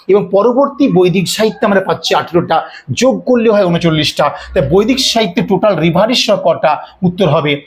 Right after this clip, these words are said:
ঊনচল্লিশটি। ভালো করে মনে রাখবে। এবং ঋগ্বেদে যে নদীটিকে আমরা সর্বজন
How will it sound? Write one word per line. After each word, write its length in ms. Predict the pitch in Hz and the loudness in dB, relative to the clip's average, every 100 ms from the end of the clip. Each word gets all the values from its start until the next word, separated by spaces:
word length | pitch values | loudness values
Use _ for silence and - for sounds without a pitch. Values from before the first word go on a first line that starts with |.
| _ | _
ঊনচল্লিশটি। 840 | 196 196 185 175 143 127 - - 127 - - | 0 2 2 2 0 0 -4 -6 -8 -10 -6
ভালো 300 | 135 208 208 | -2 2 2
করে 200 | 202 185 | 4 2
মনে 180 | 185 147 | 2 2
রাখবে। 240 | 135 120 135 - - | 2 0 -2 -6 -2
এবং 200 | 247 220 | 0 2
ঋগ্বেদে 420 | 240 247 254 180 147 - - - 139 | 0 0 0 0 -2 -6 -8 -4 -2
যে 180 | 240 277 | 0 2
নদীটিকে 600 | 220 196 208 226 254 233 | 2 2 2 0 2 2
আমরা 260 | 190 185 180 - - | 2 2 2 0 -8
সর্বজন 640 | - 196 185 180 202 214 | -4 0 2 2 2 2